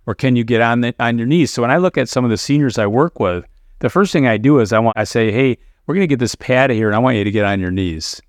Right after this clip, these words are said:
And you should see the apprehensive looks that I get. Like, "You want me to get on my knees?" "Yeah, I want you, I wanna see you get on your knee, hands and knees, and I want you to just be on your knees in a, in a, basically a seated position on your knees."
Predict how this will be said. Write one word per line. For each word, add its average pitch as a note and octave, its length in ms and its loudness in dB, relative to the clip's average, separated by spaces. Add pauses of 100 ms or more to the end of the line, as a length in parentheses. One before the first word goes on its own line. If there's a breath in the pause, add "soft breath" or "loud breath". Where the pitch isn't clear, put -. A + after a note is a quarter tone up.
(140)
And B2+ 140 0
you F3 60 4
should G3+ 220 0
see E3 120 0
the C3+ 180 2
apprehensive A2 1000 -2 (640)
looks C3+ 560 -2
that A2 120 2
I G2+ 120 2
get. F2+ 300 -4 (120)
Like, G2 240 -4 (140)
"You A#2 100 0
want A2+ 140 2
me G#2 100 0
to G#2 40 -4
get G#2+ 140 2
on G2+ 80 0
my F#2 120 0
knees?" A2 420 -2
"Yeah, B2 240 0 (100)
I - 40 -8
want C3 140 -2
you, A#2 120 0
I G#2+ 120 -4
wanna B2 160 -2
see - 180 -4
you B2+ 120 0
get A#2 180 -2
on A#2+ 220 2
your D3+ 120 0
knee, C3+ 180 2
hands B2 260 0
and C#3+ 140 2
knees, G#2 460 -4 (120)
and A#2+ 140 0
I A#2+ 60 2
want C3 160 2
you A#2 80 -2
to A#2+ 40 2
just A#2 160 -4
be C3+ 200 2
on C3 180 2
your A#2+ 140 0
knees A#2+ 680 0 (140)
in A#2 140 -2
a, G#2 80 0 (160)
in A#2+ 100 -2
a, G2+ 80 -2 (100)
basically A2+ 500 0
a G2 60 0
seated B2+ 380 -2
position A2+ 400 -2
on G#2 160 0
your F#2+ 100 -2
knees." G2+ 480 -6